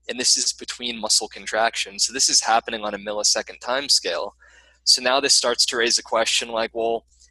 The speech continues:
if P C R restores A T P, glycogen restores P C R, what's gonna restore glycogen? It's like this whole trail of, like, who's restoring who. Um,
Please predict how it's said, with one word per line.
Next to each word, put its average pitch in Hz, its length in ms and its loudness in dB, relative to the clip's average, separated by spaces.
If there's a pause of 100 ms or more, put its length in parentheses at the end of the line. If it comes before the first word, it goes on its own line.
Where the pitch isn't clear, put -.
(200)
if 117 340 2
P 139 160 -2
C 135 200 4
R 127 180 4
restores 117 540 2
A 113 140 2
T - 180 -2
P, 110 520 0
glycogen 117 440 -2
restores 113 420 2
P 123 180 -8
C 113 220 2
R, 107 240 0
what's 117 200 -2
gonna 113 160 -4
restore 107 340 0
glycogen? 101 560 -4
It's - 140 -6
like 117 120 -4
this - 160 0
whole 117 220 -2
trail 107 420 0
of, 101 120 -6
like, 101 280 -2
who's - 340 -10
restoring 104 600 -2
who. 98 320 -4 (1080)
Um, 113 380 0